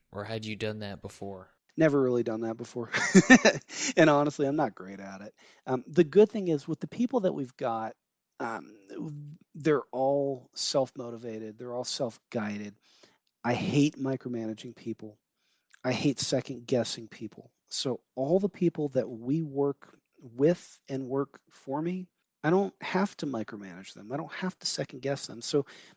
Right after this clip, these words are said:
Speaker 2: I mean, technically they report to me for a lot of the stuff, but I don't care. We all work together on this stuff. We just wanna fix stuff and make things better. And we all do a really good job with that. Makes my life easier because I don't like micromanaging people and I don't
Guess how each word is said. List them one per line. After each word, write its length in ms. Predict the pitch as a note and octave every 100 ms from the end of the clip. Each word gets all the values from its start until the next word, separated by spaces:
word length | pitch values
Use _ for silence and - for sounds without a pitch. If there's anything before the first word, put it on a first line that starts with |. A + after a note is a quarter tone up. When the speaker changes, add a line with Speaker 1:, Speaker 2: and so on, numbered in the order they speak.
| _ -
Speaker 2:
I 40 |
mean, 180 | D3 -
technically 680 | - D3 - D#3 - D3 C#3+
they 140 | C#3
report 480 | C#3+ C#3+ - C#3 E3 _
to 160 | - D#3
me 120 | D3+
for 160 | D3 E3
a 60 |
lot 200 | D3+ D3
of 60 | D#3
the 60 | D3+
stuff, 340 | - D#3+ E3 -
but 180 | C#3 - -
I 40 |
don't 200 | E3+ -
care. 320 | - - E2 B2+
We 140 | D#3+
all 140 | G3+
work 180 | F3+ F3+
together 380 | - A#2 F#2+ C3+
on 180 | F#2+ C#2
this 140 | C#2+
stuff. 300 | - - -
We 100 | A#2+
just 180 | C3 F3+
wanna 180 | D#3+ C#3
fix 320 | - B2 B2
stuff 280 | - B2+ -
and 80 | G#2+
make 140 | G#2+
things 240 | - A2+ G#2
better. 340 | - G#2 F#2+ _ _ _ - _ -
And 340 | B2+ A#2+ B2
we 160 | B2+ A#2+
all 260 | A#2+ C3 C3+ -
do 220 | C3+ D3
a 40 |
really 240 | C#3 D3+ D#3+
good 120 | D#3
job 260 | D#3+ E2+
with 100 | -
that. 160 | - E2+ _ _
Makes 200 | C#3+ -
my 80 | D#3+
life 240 | C#3+ A2+
easier 340 | A#2+ A#2+ A2 G2+
because 400 | - - A2 - -
I 100 | G#2+
don't 240 | A2 B2 - _
like 220 | G3+ -
micromanaging 720 | - D#3+ E3 E3+ E3+ E3+ F3+
people 400 | - E3+ F#3 F3+ F3+
and 100 | A#2+
I 60 |
don't 120 | -